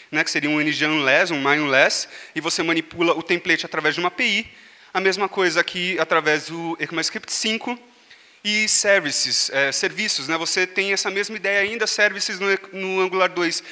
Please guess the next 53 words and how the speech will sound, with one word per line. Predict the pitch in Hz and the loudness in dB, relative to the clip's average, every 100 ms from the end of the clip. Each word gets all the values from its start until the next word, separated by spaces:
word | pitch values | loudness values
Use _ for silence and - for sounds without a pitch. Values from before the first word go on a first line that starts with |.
| - | -8
ele | - 185 | -2 0
pode | 190 | 0
ser | 196 | 0
qualquer | 180 175 220 | -2 -2 -4
coisa, | - 196 214 190 240 - - - | -2 0 2 0 -6 -10 -20 -10
né? | 151 170 180 | 0 2 2
Aqui | 170 | 0
você | 196 202 | -4 -2
tem | 190 202 190 | 2 4 4
a | 190 | 2
impl-, | 175 | -2
ideia | 170 180 180 | 0 4 4
da | 175 | 2
implementação | 175 175 175 190 175 | -4 -2 0 0 0
básica | 160 156 - | 4 2 0
de | 156 | -6
serviços, | - 175 151 160 156 165 - | -4 -4 -4 -4 -4 -4 -4
que | |
é | 170 | -2
um | 165 160 | 0 0
carinha | 170 160 160 | 2 2 2
de | 160 | 2
H | 147 151 | 2 0
T | |
T | - 170 | -2 -6
P | 160 147 | -4 -4
que | |
vai | 156 151 | -2 -2
pegar | 160 147 | 2 4
dado | 143 139 139 | 4 4 2
no | 160 | -2
servidor. | - 185 220 165 185 - - - - | -4 -4 -2 2 2 0 -18 -16 -2
E | 185 | 0
aqui | 180 247 | 0 -4
você | 247 240 247 | -2 -4 -4
começa | 240 220 214 226 | -2 0 0 -2
a | |
entrar | 214 214 | -2 -2
na | 226 220 | 0 0
ideia | 185 190 | 0 0
da | 190 | 0
programação | 190 180 180 175 180 | -2 -2 -2 -2 -2
reativa, | 185 190 - 175 | -2 -2 -2 -2
que | - | -2
eu | 170 | -2
vou | |
mostrar | 170 160 175 | -4 -2 -2
mais | 160 | -2
pra | - 170 | -2 -4
vocês | 160 - 165 151 - | -2 -2 0 -2 0
lá | 160 | 0
pra | 165 190 | 0 -2
frente. | - 208 - | 0 0 -2